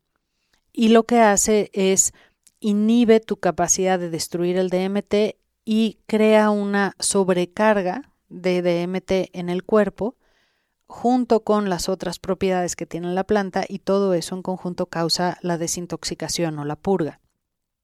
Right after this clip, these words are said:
Otras sustancias trabajan diferente y en diferentes tiempos. De manera genérica, los expansores lo que hacen es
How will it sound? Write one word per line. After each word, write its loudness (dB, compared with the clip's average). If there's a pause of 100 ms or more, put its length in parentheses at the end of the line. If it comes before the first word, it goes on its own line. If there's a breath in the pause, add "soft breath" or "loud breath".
(720)
Otras 2
sustancias -6
trabajan -4
diferente -2
y -2
en -4
diferentes -8
tiempos. -4 (580)
De 0
manera 0
genérica, -2
los -4
expansores -2 (760)
lo 4
que 0
hacen 0
es 0